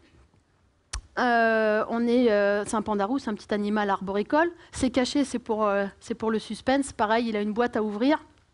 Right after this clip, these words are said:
C'est au, c'est à la ménagerie. C'est juste au,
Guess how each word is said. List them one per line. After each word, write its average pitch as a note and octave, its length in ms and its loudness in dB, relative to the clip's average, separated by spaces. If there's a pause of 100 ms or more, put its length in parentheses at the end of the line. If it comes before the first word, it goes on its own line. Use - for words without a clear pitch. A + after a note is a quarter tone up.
(520)
C'est B3 340 0
au, G#3+ 300 2
c'est A3+ 160 -2
à G#3 40 2
la G#3 120 0
ménagerie. G#3 520 0 (1300)
C'est C4 200 0
juste D#4+ 240 2
au, D4+ 60 4